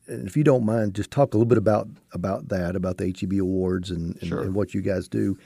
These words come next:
Speaker 1: But I also wanna follow that up with how, how can we leverage things like that to even,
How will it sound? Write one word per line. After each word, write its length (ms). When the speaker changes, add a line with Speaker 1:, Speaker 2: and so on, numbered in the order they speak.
Speaker 1:
But 120
I 40
also 500
wanna 240
follow 400
that 200
up 280
with 380
how, 240
how 160
can 200
we 100
leverage 580
things 280
like 200
that 240
to 80
even, 400